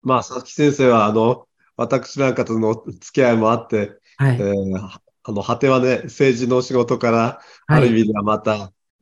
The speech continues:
Speaker 1: えっと、宮城県の仕事、またその地区の仕事もなされているので、大変忙しい、
Speaker 2: はい。
Speaker 1: 感じでございますね。
Speaker 2: いいえ。はい。いいえ、とんでもないです。
Speaker 1: 過去において、こ-、あの、仕事をしてて、やっぱり保育は楽しかったなってみたいなことはありますかね？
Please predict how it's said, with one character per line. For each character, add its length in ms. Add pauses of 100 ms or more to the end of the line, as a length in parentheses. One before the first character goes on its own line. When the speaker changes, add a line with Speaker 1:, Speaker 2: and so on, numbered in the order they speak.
Speaker 1:
え 60
っ 40
と、 100
宮 200
城 100
県 200
の 80
仕 120
事、 240
ま 140
た 140
そ 120
の 120
地 160
区 100
の 100
仕 140
事 300
も 360
な 140
さ 140
れ 100
て 100
い 40
る 80
の 80
で、 100
大 200
変 180
忙 260
し 320
い、 40
Speaker 2:
は 80
い。 60 (400)
Speaker 1:
感 220
じ 80
で 160
ご 60
ざ 120
い 40
ま 120
す 140
ね。 100
Speaker 2:
い 40
い 20
え。 20
は 460
い。 60
い 240
い 40
え、 120
と 160
ん 40
で 80
も 100
な 140
い 80
で 140
す。 460 (580)
Speaker 1:
過 260
去 120
に 160
お 140
い 120
て、 480 (320)
こ-、 260
あ 100
の、 100
仕 180
事 220
を 80
し 80
て 100
て、 420
や 140
っ 60
ぱ 100
り 60
保 160
育 100
は 80
楽 240
し 60
か 80
っ 60
た 120
な 140
っ 120
て 100
み 100
た 100
い 60
な 80
こ 80
と 100
は 60
あ 40
り 100
ま 100
す 80
か 120
ね？ 300